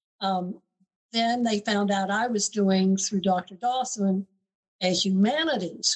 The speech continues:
grant proposal where I was, well, I had conceived this idea that we take music and art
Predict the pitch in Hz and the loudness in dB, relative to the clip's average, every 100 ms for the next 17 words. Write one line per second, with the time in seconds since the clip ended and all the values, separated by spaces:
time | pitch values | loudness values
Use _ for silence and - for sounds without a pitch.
0 | - 185 190 233 185 175 180 175 - 185 | -2 -2 -4 -6 -8 -4 -2 0 -2 -4
1 | 185 190 185 175 - _ _ _ _ 175 | -2 -2 -2 -4 -8 _ _ _ _ -6
2 | 214 - 196 196 196 - 208 - 202 180 | -4 -2 -2 -2 -4 -4 -4 0 2 2
3 | 285 311 330 233 226 185 190 220 247 196 | 0 -2 0 -2 0 0 0 0 2 2
4 | 165 175 - - - - _ 214 - 208 | 2 -4 -8 -20 -20 -20 _ -4 0 0
5 | - 208 - 185 196 220 233 269 294 - | 2 0 0 2 4 4 2 0 -2 -4
6 | - _ - - - 190 185 208 285 - | -20 _ -4 -4 -2 -2 0 -2 -4 -6
7 | - | -6